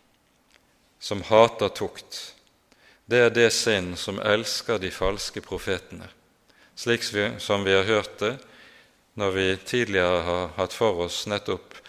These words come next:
dette ifra profeten Jeremias tid.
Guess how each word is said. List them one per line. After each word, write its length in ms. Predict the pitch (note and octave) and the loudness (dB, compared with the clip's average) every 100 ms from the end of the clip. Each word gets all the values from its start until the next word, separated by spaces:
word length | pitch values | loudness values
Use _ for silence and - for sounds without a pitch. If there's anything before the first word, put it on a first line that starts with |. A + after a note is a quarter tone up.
| - _ | -20 _
dette 420 | G#2+ G#2+ - - C3+ - - - _ | -2 -2 -8 -8 -8 -10 -20 -20 _
ifra 480 | - G2 - F#2+ F#2 F2+ | -12 -10 0 2 2 -2
profeten 720 | - F2+ F#2 E2+ - F2+ F2 E2+ | -10 -4 -4 -4 -10 -12 -12 -10
Jeremias 600 | F#2+ F2+ F2+ F2+ E2 D#2 - | -6 -4 -4 -6 -8 -10 -14
tid. 280 | - D#2+ | -18 -20